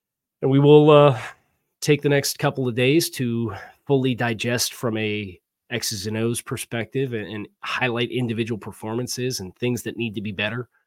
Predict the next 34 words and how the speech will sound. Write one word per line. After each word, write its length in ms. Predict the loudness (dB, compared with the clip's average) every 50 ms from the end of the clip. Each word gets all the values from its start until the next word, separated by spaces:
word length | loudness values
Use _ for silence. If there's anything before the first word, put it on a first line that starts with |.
| _ _ _ _ _ _ _ _ _ -20
Uh, 80 | -20
we'll 180 | -16 -12 -12 -8
do 140 | -6 -4 -2
that 220 | -2 -2 -2 -2
next, 540 | -4 -4 -4 -4 -4 -6 -10 -10 -10 -12 -20 _ _ _ _ _ -14
uh, 40 | -12
upcoming 560 | -10 -8 -8 -10 -8 -8 -6 -6 -6 -6 -8
here 180 | -8 -8 -8 -6
on 120 | -4 -2
Locked 220 | -2 -2 -2 -4
On 100 | -6 -6
Dolphins. 260 | -4 -4 -4 -4 -4 -4
So 80 | -2
hit 160 | -2 0 -2
subscribe, 440 | -2 -4 -4 -2 0 0 0 0 0
follow 260 | -2 -2 0 0 0
along 320 | 0 -2 -2 -4 -4 -4 -4
with 180 | -4 -6 -6 -8 -10
us. 400 | -8 -4 -4 -2 -4 -4 -6 _ _ _ _ -20 -20 _ _ _ -12
Uh, 40 | -10
I 100 | -8 -8
appreciate 380 | -8 -6 -6 -4 -4 -4 -4 -4
you 60 | -4
guys 160 | -4 -4 -4
checking 280 | -4 -4 -4 -4 -2 -2
out 120 | -4 -4
the 60 | -4 -6
show. 360 | -4 -4 -2 -2 -2 -2 -2
The 100 | -2 -4
Dolphins 400 | -4 -4 -4 -6 -6 -8 -10 -8 -10
are 140 | -10 -10
five 400 | -10 -8 -2 2 4 4 4 4
and 160 | 0 -4 -6 -4
two. 380 | 2 4 8 8 8 6 4